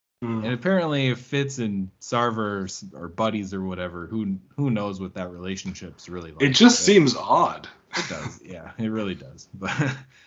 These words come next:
Speaker 2: and apparently, they, aren't they all neighbors? Or in the
Speaker 1: Oh,
Speaker 2: same
Speaker 1: I'm
Speaker 2: neighborhood
Speaker 1: sure.
Speaker 2: or something
Speaker 1: I'm
Speaker 2: like
Speaker 1: sure,
Speaker 2: that.
Speaker 1: yeah.
Speaker 2: I thi-, I think that might be a situation, but
Speaker 1: Okay.
Speaker 2: uh,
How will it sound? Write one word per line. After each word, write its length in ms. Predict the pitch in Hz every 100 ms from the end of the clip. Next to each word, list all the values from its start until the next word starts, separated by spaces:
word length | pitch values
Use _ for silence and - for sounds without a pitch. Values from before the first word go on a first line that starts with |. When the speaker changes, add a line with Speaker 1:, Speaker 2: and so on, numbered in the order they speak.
| _ - -
Speaker 2:
and 140 | 147
apparently, 540 | 147 135 170 214 185 151
they, 280 | 143 139 - - _ _
aren't 160 | 143 190
they 80 | 277
all 120 | 262
neighbors? 600 | 131 101 104 107 107 - _ _ _ _ _ _ _ _ 90
Or 80 |
in 60 | 113
the 60 | 120
Speaker 1:
Oh, 80 |
Speaker 2:
same 120 | 113 104
Speaker 1:
I'm 200 | 101 98
Speaker 2:
neighborhood 460 | 101 98 107 101
Speaker 1:
sure. 80 | 104
Speaker 2:
or 20 |
something 320 | 104 104 98
Speaker 1:
I'm 60 | 101
Speaker 2:
like 160 | 101 98
Speaker 1:
sure, 100 | 92
Speaker 2:
that. 280 | 104 104
Speaker 1:
yeah. 420 | - 90 90 - - - _ _ _ _ -
Speaker 2:
I 80 | 104
thi-, 220 | - 110 101
I 40 |
think 380 | 95 - 131 131
that 220 | 87 -
might 220 | 90 87
be 160 | 85 82
a 60 |
situation, 680 | - 85 - 80 73 - 76 76
but 260 | 85 82 _ _ -
Speaker 1:
Okay. 340 | 92 - 90 90 - _ _ - 87
Speaker 2:
uh, 520 | 95 95 92 92